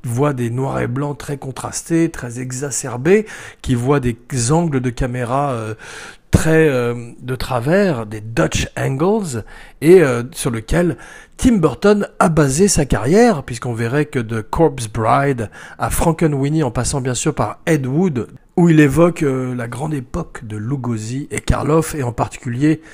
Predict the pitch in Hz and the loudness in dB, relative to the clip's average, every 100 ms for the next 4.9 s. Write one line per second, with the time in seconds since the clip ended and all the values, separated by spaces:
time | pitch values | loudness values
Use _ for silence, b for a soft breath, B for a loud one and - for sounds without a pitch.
0 | B B - 123 131 143 120 120 117 117 | B B -2 2 4 2 0 -2 -2 0
1 | 127 165 151 131 123 220 233 - - B | 4 4 4 2 0 0 0 -4 -14 B
2 | B B _ _ 127 165 160 143 131 185 | B B _ _ 6 8 8 4 4 4
3 | 214 135 110 127 123 117 110 104 104 110 | 4 0 -4 -6 -6 -8 -6 -6 -8 -8
4 | 120 139 131 127 117 151 139 113 107 | -4 -2 0 -2 -2 -2 -2 -4 -6